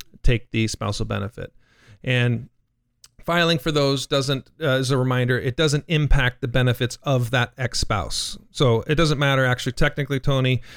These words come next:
if somebody was married and divorced every ten years, like, say, four times over forty years, all those ex-spouses could receive a spousal benefit, and it doesn't affect the other one.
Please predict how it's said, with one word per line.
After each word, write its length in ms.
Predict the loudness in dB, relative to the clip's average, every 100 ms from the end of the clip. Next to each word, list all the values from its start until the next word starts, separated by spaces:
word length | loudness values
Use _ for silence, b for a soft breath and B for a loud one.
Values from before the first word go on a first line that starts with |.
| B -2
if 120 | 0
somebody 300 | 2 2 2
was 160 | 2
married 340 | 2 4 4 2
and 120 | 2
divorced 500 | 2 2 2 2 2
every 260 | 2 2 4
ten 300 | 6 6 4
years, 440 | 4 2 2 2
like, 160 | 0 0
say, 180 | -2
four 280 | -2 0 0
times 380 | 2 2 2 0
over 100 | -4
forty 340 | 0 0 2
years, 280 | 2 2 -2 -6 -6
all 300 | -2 0 2
those 240 | 2 2 0
ex-spouses 680 | -2 -4 0 2 0 -2
could 220 | -2 0 0
receive 340 | 0 0 0
a 60 | -2
spousal 360 | -2 -4 -4
benefit, 420 | -2 -2 -2 -4
and 100 | -4
it 60 | -2
doesn't 240 | -2 -2
affect 300 | -4 -6 2
the 120 | 2 2
other 140 | -4
one. 220 | -8 -12